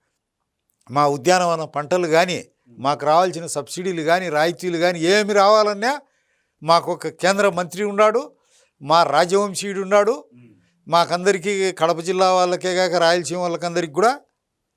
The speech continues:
మిక్కిలి మోదాన్ని కలిగిస్తది ఇది. ఏ విషయమైనా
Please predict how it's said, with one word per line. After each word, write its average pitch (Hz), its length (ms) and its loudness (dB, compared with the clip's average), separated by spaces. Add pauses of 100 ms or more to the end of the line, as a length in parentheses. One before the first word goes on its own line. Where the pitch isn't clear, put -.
(340)
మిక్కిలి 147 440 -4
మోదాన్ని 170 480 2
కలిగిస్తది 175 580 -6
ఇది. 233 240 -12 (500)
ఏ 175 220 4
విషయమైనా 220 680 0